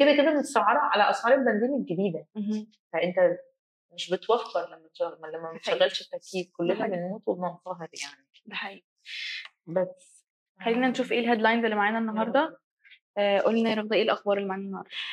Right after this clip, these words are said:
Speaker 1: معانا النهارده خبر عن وال، آه، روبنسون، وان هو بعد خلاص ما سافر لسه بينزل فيديوهات في مصر، هنحكي لكم كده ايه الفيديو.
Speaker 2: آه، ومعانا خبر تاني كمان كسر الانترنت، آه، خبر مندوب الدليفري اللي رفض انه يوصل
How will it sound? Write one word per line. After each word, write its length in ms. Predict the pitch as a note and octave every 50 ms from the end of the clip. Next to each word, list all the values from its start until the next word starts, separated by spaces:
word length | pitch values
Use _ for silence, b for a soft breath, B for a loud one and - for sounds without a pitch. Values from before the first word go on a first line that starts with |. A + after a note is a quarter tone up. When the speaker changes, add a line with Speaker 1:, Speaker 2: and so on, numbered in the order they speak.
| B B -
Speaker 1:
معانا 240 | F3+ E3 E3 G#3 A3+
النهارده 680 | A#3 A#3 A3+ G#3 G#3+ A3 A3+ G#3+ G#3 A#3+ A#3+ B3 B3 A#3+
خبر 440 | A#3+ - A#3 A3+ G#3+ A3+ A#3 A#3 A#3
عن 480 | A3 - F3+ F#3+ G#3 A3 A3+ A#3 A#3 A3+
وال، 560 | G#3 G3 G3 F#3+ G3 G#3 A3 A#3 A#3 A3+ A3 - -
آه، 260 | - F3 E3+ E3+ E3+ E3+
روبنسون، 520 | F#3 F#3+ F#3+ A3+ B3 C4 B3+ - C4 B3 B3
وان 140 | G#3+ F#3+ F#3
هو 240 | F#3+ G3 G3+ G#3
بعد 360 | G3+ F#3+ G3+ G#3+ A3 G#3+ - F#3
خلاص 360 | - - F3+ G3 G#3+ - -
ما 60 | F#3
سافر 240 | - G#3+ A3 - A3+ - G#3
لسه 260 | G#3+ - G3 F3+ F3
بينزل 240 | F#3 G3 G3+ G3 F3+
فيديوهات 280 | E3 E3 F3+ G3+ G3 -
في 60 | G3
مصر، 320 | F#3 F3 D3+ - _ -
هنحكي 600 | F3 E3 E3 _ _ _ _ _ _ _ - F3
لكم 180 | F3 F3 - E3+ -
كده 160 | F3 E3+ F3
ايه 100 | D#3 D#3+
الفيديو. 480 | E3 E3 E3 E3+ E3+ - - D#3+ D3+ D3 _ _ _ _ _ -
Speaker 2:
آه، 120 | G#3+ G#3+ G#3+ G#3
ومعانا 760 | A3 B3 C4 C#4 C4 B3 A3 G#3+ A#3 B3+ C4+ C4+ C4+ C4 B3+ -
خبر 300 | - B3+ B3 B3 C4+ B3
تاني 340 | A#3+ - A#3 A#3 B3+ B3+
كمان 380 | A#3+ - A#3 G#3+ A3+ A#3+ B3 A#3+
كسر 380 | - A3+ - A3 A3 B3+ A#3 G#3+
الانترنت، 800 | G3+ - G#3+ B3 A#3+ - A#3+ A3 - A3 B3 D#3 - - - - -
آه، 280 | G#3 G3 G3 F#3+ F#3 -
خبر 420 | - - A#3 A#3 B3 B3 B3 B3 A3+
مندوب 360 | G#3+ G3+ G3 F#3+ F#3+ A3 A#3 A#3
الدليفري 600 | A#3+ G3 F#3 G3 F#3+ G#3 A3+ A3 A#3 A#3 A3 F#3+
اللي 140 | F#3+ F#3 F#3
رفض 320 | G3 F#3+ - - A#3 G#3+
انه 280 | G3+ G3 G3+ G#3+ G#3+ G3+ F#3+
يوصل 540 | F#3 F#3 F#3+ G#3+ - - - A3 A3 A3